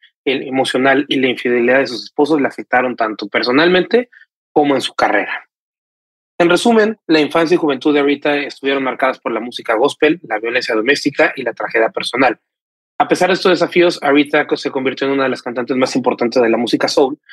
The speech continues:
y dejó un legado musical que perdurará hasta el día de hoy.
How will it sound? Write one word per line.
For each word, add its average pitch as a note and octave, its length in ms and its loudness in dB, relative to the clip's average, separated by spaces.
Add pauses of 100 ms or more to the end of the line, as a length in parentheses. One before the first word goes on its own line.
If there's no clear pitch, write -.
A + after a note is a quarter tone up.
(160)
y C#3 120 2
dejó C3+ 220 2
un D3 60 4
legado C3 240 2
musical B2 400 -4
que - 120 -8
perdurará A2+ 640 0
hasta - 340 -10
el A2+ 60 -6
día B2 340 0
de B2+ 140 0
hoy. F#2 160 -6